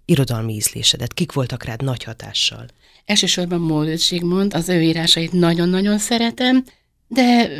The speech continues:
Speaker 2: nagyon szeretem Steinbecket is például, Hemingwayt, Mikszát Kálmánt,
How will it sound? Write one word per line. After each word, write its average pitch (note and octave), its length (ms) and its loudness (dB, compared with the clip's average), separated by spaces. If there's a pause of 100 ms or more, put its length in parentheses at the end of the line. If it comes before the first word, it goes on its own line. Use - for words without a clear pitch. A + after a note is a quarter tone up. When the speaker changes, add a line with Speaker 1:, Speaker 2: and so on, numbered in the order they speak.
(300)
Speaker 2:
nagyon G3 340 4
szeretem F3+ 680 -2
Steinbecket F#3 840 0
is F3+ 160 -2
például, E3+ 840 -4
Hemingwayt, E3+ 1120 2 (260)
Mikszát F#3 520 0
Kálmánt, E3+ 1080 -2